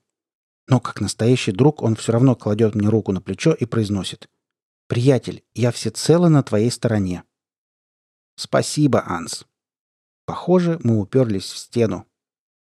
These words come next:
Но в том нет твоей вины. С точки зрения демона, Лоя вела себя так, как и подобает истинной демонице. А мне что было делать? Я поправил шляпу,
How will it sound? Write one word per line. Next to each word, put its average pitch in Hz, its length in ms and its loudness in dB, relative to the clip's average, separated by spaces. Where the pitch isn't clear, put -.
Но 170 140 2
в - 80 -6
том 139 220 4
нет 127 180 0
твоей 92 220 -10
вины. 90 320 -12
С - 80 -20
точки 185 280 2
зрения 175 400 6
демона, 139 600 2
Лоя 156 280 4
вела 127 260 4
себя - 240 -4
так, - 420 -2
как 170 200 0
и 139 40 2
подобает 110 540 0
истинной 107 440 -4
демонице. 95 640 -6
А 127 100 2
мне 175 240 4
что - 180 -2
было 98 220 -4
делать? 101 400 -8
Я 139 140 0
поправил 120 420 2
шляпу, 165 500 0